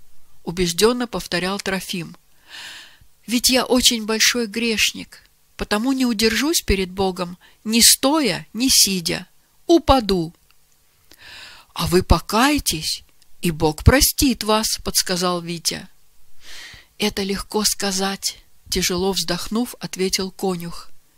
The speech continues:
«Покаяться-то, может быть, и можно, а вот жить потом по-божье, это уже вам не на лошадке покататься». Когда он узнал, что мальчики перестали ходить в церковь,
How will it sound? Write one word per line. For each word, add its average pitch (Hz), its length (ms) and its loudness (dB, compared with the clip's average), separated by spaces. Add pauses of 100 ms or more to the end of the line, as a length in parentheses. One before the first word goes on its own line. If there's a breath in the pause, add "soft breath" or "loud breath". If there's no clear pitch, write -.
(680 loud breath)
«Покаяться-то, 202 1040 -2 (280 soft breath)
может 202 300 -2
быть, 214 260 -2
и 240 40 0
можно, 226 600 -2 (840 soft breath)
а 175 120 0
вот 170 220 0
жить 254 420 4
потом 214 360 -2
по-божье, 180 720 0 (800)
это 214 320 4
уже 254 280 2
вам 214 320 2
не 247 120 2
на 262 140 2
лошадке 240 600 4
покататься». 233 800 -2 (1300 soft breath)
Когда 185 340 0
он 190 140 -2
узнал, 196 320 -4
что 190 220 0
мальчики 202 460 0
перестали 190 560 -2
ходить 185 400 -6
в - 80 -10
церковь, 254 540 -4